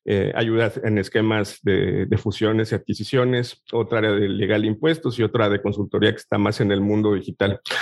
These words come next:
Entonces, cuando tú ves los servicios que da la firma, eh, son, eh, de distintos tipos, pero donde yo creo que hacemos una diferencia grande es cuando damos soluciones que son integrales.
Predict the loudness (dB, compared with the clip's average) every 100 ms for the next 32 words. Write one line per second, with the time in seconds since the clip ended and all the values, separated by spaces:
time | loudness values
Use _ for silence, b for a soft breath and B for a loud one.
0 | B B -6 -2 0 0 0 0 0 -2
1 | -2 0 0 -2 -2 0 0 0 0 0
2 | 0 0 -2 -2 0 2 2 -2 -4 -4
3 | 0 2 2 0 -4 _ -8 0 2 2
4 | 0 0 0 -2 -2 -2 0 -2 -2 -4
5 | -6 -20 _ B B B B _ -4 0
6 | 2 2 0 0 -2 -2 0 0 0 0
7 | 0 0 0 0 0 2 0 2 2 2
8 | 0 -4 -6 0 2 0 -4 0 2 2
9 | 2 2 0 -2 -2 0 0 0 -2 -2
10 | 0 0 0 2 2 0 -6 -16